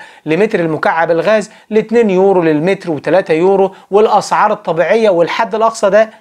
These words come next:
هيذهب مع الرياح. ما تنساش كمان إن ما يسمى بمبلغ الإنرجي توسلاخ اللي كانت الحكومة قررته في سنة ألفين اتنين وعشرين كان صالح بس لحد سنة ألفين تلاتة وعشرين، وده كان حد أقصى ألف وتلتمية يورو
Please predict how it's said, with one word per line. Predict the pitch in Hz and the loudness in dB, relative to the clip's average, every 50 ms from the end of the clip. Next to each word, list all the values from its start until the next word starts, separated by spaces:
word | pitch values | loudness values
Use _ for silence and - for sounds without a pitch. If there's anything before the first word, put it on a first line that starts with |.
| _ - | _ -10
هيذهب | - 131 131 147 175 180 156 151 160 160 135 139 | -4 0 2 4 4 2 0 -2 -4 -4 -4 -4
مع | 143 131 127 | -4 -2 -4
الرياح. | 117 107 107 104 101 98 - - - - - _ _ - | -4 -6 -10 -12 -12 -14 -14 -18 -20 -20 -20 _ _ -6
ما | 185 | -4
تنساش | 180 233 214 226 269 262 254 - | -2 -2 -2 0 -2 -2 -2 0
كمان | 226 220 226 233 226 | 0 0 0 0 -2
إن | 202 180 175 175 170 | -2 -2 -2 0 0
ما | 170 170 | 2 2
يسمى | 170 165 - - 214 214 208 196 | 0 0 0 0 -2 0 0 0
بمبلغ | 165 151 160 160 185 180 180 175 165 147 | 0 0 0 0 0 0 2 0 0 0
الإنرجي | 151 156 151 151 139 139 135 127 135 185 185 | 0 -2 -4 -4 -4 -4 -6 -4 -4 -4 -4
توسلاخ | - - 185 180 - - 196 190 190 - | -2 -4 -6 -6 -4 -2 -4 -4 -2 -2
اللي | 151 147 | -6 -4
كانت | 147 190 175 170 151 165 | -4 -4 -4 -4 -2 -4
الحكومة | 147 - - 165 - 175 170 160 147 | -6 -6 -8 -8 -4 -2 -2 -2 -2
قررته | - - 143 131 131 135 139 170 - - 147 123 - - - - - | -4 -2 -2 0 2 2 2 2 0 -2 -6 -8 -10 -12 -20 -20 -20
في | - - 139 | -14 -10 -8
سنة | 127 - 175 175 165 - | -4 -4 -2 -2 -2 -2
ألفين | 185 135 - 185 190 | -4 -4 -2 -4 -4
اتنين | 175 185 202 196 190 | -4 -2 -2 -2 -2
وعشرين | 160 156 - - 175 196 208 202 196 - - - _ - | -2 -2 -4 -4 -2 -2 -2 -2 -4 -8 -16 -20 _ -6
كان | - 156 156 143 | -4 -4 -4 -2
صالح | - 202 214 214 190 - 160 | 0 0 0 0 0 -2 -2
بس | 185 180 - 185 | -4 -4 -4 -6
لحد | 147 - - 170 151 | -6 -4 -6 -6 -6
سنة | 147 - - 165 151 147 | -6 -8 -6 -6 -4 -4
ألفين | 127 - - 156 | -6 -6 -6 -4
تلاتة | 160 160 156 175 | -4 -2 -2 -2
وعشرين، | 151 143 139 - 202 196 185 - - - - - | -2 -2 -4 -4 -6 -6 -6 -8 -14 -12 -6 -4
وده | 156 151 190 220 | 0 2 2 2
كان | 214 220 185 170 - | 0 0 -4 -6 -6
حد | - - 202 208 170 156 | -6 -4 -4 -4 -4 -6
أقصى | 180 - 202 - - - 185 - | -6 -6 -6 -8 -6 -6 -4 -4
ألف | 196 185 175 185 | -4 -4 -4 -6
وتلتمية | 160 160 147 131 - 175 196 190 - - | -8 -10 -10 -8 -6 -4 -4 -4 -2 0
يورو | 196 196 190 190 185 | 0 2 2 0 -2